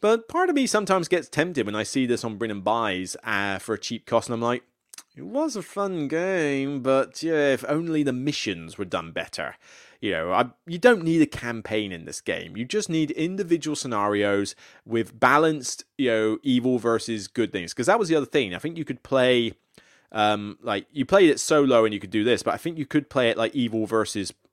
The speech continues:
like, players. And it just felt, like, too skewed in one fashion. So it did have some issues,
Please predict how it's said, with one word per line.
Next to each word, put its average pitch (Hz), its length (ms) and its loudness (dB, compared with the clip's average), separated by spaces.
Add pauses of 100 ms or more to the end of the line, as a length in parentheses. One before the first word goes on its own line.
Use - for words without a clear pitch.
(120)
like, 92 300 -6
players. 92 520 2 (460)
And 120 120 2
it 139 120 -2
just - 300 0 (100)
felt, 139 380 4
like, 127 240 2
too - 180 -6
skewed 123 560 -2
in 92 140 -6
one 98 220 -6
fashion. 95 500 -4
So 131 140 -2
it 147 100 -4
did 214 200 2
have 202 200 -6
some 233 160 -2
issues, 117 480 -2